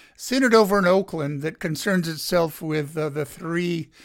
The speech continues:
literary genres: horror, fantasy, science fiction. Uh, the Locus magazine talks about all of these, and then Amelia Beamer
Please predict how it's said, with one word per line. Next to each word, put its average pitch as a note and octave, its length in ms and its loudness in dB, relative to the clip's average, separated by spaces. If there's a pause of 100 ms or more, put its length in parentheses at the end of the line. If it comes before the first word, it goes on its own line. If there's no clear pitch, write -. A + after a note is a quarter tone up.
(200)
literary E3 840 0
genres: C#3+ 1160 -4 (380)
horror, F3 800 0 (540)
fantasy, E3 920 -4 (320)
science D#3 540 -6
fiction. B2 640 -8 (600)
Uh, D#3 180 -6
the D#3 140 -4
Locus E3+ 440 0
magazine E3+ 560 0
talks - 320 -4
about F3 220 0
all G3+ 180 4
of E3+ 100 2
these, E3 380 -4
and D#3 260 -8
then D#3+ 240 -4
Amelia D#3 460 -2
Beamer D#3+ 560 -2